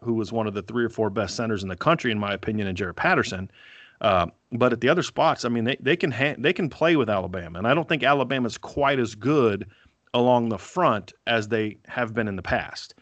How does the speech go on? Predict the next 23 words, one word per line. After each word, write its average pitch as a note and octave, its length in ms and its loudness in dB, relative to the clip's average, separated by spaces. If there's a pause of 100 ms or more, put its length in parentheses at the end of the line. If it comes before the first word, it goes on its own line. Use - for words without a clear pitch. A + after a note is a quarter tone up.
(360)
Uh, G2+ 280 0
and A2+ 140 0
I A2+ 80 4
think A#2 140 -2
Notre A#2+ 200 4
Dame's A2+ 200 0
played C#3+ 300 2
some A2+ 180 -4
really A2+ 180 2
good A2+ 160 -2
fronts - 540 0
this A#2+ 260 -2
year C3+ 160 0
that A2 200 -2
brought A#2 280 2
a A2 160 -10
little C3 160 2
bit B2 140 2
more A#2+ 140 6
athleticism C3+ 840 0
to D3 120 0
the C3+ 120 0
table. D3+ 440 -2